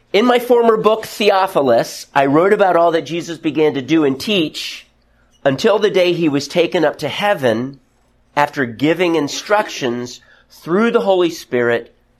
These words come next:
to the apostles he had chosen. After his suffering, he showed himself to these men and gave many convincing proofs that he was alive.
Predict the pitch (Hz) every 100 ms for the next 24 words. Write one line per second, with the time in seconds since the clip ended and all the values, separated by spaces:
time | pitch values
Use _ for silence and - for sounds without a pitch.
0 | _ _ - 170 175 175 165 139 120 117
1 | - 110 110 - 107 110 113 151 139 135
2 | 71 67 _ - - - - 180 - 220
3 | 208 196 - 131 - 135 139 131 123 -
4 | 147 180 190 - 120 123 143 131 165 160
5 | 123 101 101 110 - - 123 120 123 117
6 | 117 139 170 170 190 180 127 147 - 170
7 | 170 - - 101 - - 127 147 - 117
8 | 107 131 151 202 226 117 - -